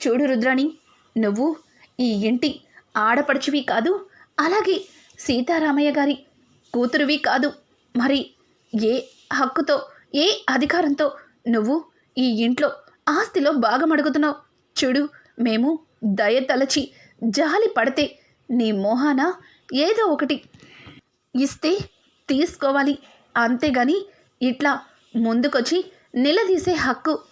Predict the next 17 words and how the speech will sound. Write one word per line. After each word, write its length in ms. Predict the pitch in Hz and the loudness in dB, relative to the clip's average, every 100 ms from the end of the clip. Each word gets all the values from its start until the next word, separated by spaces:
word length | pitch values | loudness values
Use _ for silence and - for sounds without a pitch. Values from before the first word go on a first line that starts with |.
| - | -2
అధికారం 480 | 240 247 302 285 277 - - - | 0 0 0 0 0 -6 -18 -4
నీకు 220 | 233 226 | -2 0
లేవు. 360 | 220 233 277 - - _ _ _ _ _ - | 0 2 0 -2 -10 _ _ _ _ _ -2
అయినా 380 | 233 262 311 349 - _ _ _ _ | 0 2 0 -2 -8 _ _ _ _
రాజ్ 560 | 208 214 233 - - - - - - 233 | 0 2 2 0 -4 -6 -16 -18 -4 0
ఎన్ని 200 | 285 392 | 2 2
రోజుల 280 | 269 254 294 | 2 2 2
నుంచి 400 | 285 285 339 - _ - - 233 | 2 0 -2 -6 _ -16 -6 -2
ఎంతమంది 520 | 220 - 302 196 226 349 - - _ 247 | -2 0 0 2 0 -2 -4 -18 _ -2
ఎన్నేసి 360 | 320 403 415 359 | 0 2 0 0
మాటలన్నా 560 | 247 262 294 254 277 - - _ _ _ _ 226 | 0 0 0 2 0 -4 -14 _ _ _ _ -2
మౌనంగా 640 | 226 202 269 302 240 240 | 0 2 2 2 2 0
తలదించుకొని 800 | 247 - 202 262 269 - 262 277 - - _ 208 | -2 -2 0 2 0 0 -2 -2 -6 -20 _ -2
వెళ్ళిపోయాడే 720 | 208 208 302 202 226 262 269 | 0 2 0 0 0 2 0
తప్ప 360 | 262 247 240 - - _ - | 0 -2 -2 -4 -12 _ -4
ఎవ్వరికీ 580 | 214 185 202 294 262 285 | 0 0 2 0 0 -2
కూడా 340 | 220 208 339 | 0 0 0